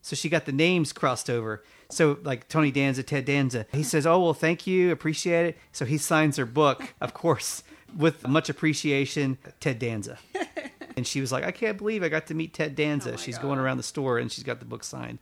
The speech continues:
Speaker 2: I'd love
Speaker 1: Ted
Speaker 2: to doodle with him, by the way.
Speaker 1: Oh, yeah. So he's a great actor, too. I've always liked his work. I got one more for you on Agree to Disagree. Wonder Woman was a huge hit at the box office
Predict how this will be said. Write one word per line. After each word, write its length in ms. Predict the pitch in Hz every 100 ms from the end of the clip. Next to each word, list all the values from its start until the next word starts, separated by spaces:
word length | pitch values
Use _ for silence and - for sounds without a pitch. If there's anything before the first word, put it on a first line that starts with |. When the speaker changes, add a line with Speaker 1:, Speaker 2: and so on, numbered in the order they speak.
| _
Speaker 2:
I'd 80 | 208
love 120 | 131 117
Speaker 1:
Ted 140 | 208
Speaker 2:
to 80 | 185
doodle 160 | 170
with 140 | 175 180
him, 160 | 170
by 120 | 170 -
the 100 | -
way. 120 | - - -
Speaker 1:
Oh, 100 | 147
yeah. 420 | 131 110 120 107
So 140 | -
he's 120 | 123 127
a 60 |
great 320 | - 117 180
actor, 300 | 165 147 -
too. 280 | 113 139 113
I've 120 | 107
always 240 | 120 120 110
liked 180 | 110 -
his 100 | 107
work. 280 | 110 - _ _ _ -
I 60 |
got 160 | 156 180
one 160 | 208 196
more 160 | 196
for 260 | - 185 196
you 140 | 196
on 320 | 190 165 143 139
Agree 240 | 120 165
to 40 | 160
Disagree. 640 | 151 135 143 147 135 123 - - _ -
Wonder 420 | 131 180 254 247
Woman 460 | 151 123 107 135 151 _ -
was 100 | 143
a 60 | 147
huge 300 | 131 156 -
hit 100 | 143
at 100 | 135
the 60 |
box 340 | 123 139 127 -
office 400 | 123 - -